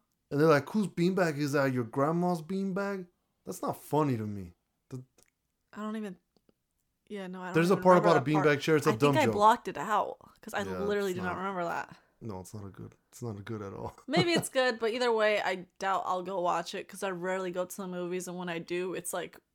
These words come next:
Speaker 2: for actually, like,
Speaker 1: Yeah, for
Speaker 2: big
Speaker 1: for actually big, like, successful movies.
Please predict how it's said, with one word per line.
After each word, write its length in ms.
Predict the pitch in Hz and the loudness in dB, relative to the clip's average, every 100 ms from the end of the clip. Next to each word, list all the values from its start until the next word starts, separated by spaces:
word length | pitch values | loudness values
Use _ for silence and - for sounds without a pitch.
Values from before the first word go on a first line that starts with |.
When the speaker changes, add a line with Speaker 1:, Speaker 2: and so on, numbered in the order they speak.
| _ _ _ _ _ _ _ _ _ _ | _ _ _ _ _ _ _ _ _ _
Speaker 2:
for 140 | 220 165 | -2 2
actually, 640 | 180 180 - 214 185 180 | 2 0 -2 -8 -8 -6
like, 420 | 165 - - - 156 | -6 -6 -6 -6 4
Speaker 1:
Yeah, 200 | 147 147 | 6 6
for 160 | - | 6
Speaker 2:
big 480 | 139 240 233 214 - | 8 10 8 2 -2
Speaker 1:
for 100 | - | 6
actually 320 | 156 156 180 143 | 6 6 4 4
big, 460 | 120 143 135 117 - 127 - _ - 117 | 4 2 2 -4 -18 -20 -20 _ -12 0
like, 320 | 131 113 - | 2 2 -2
successful 600 | - 127 - 127 120 131 | -4 -4 -2 -4 -4 -6
movies. 480 | 120 123 139 175 - | -6 -6 -6 -10 -14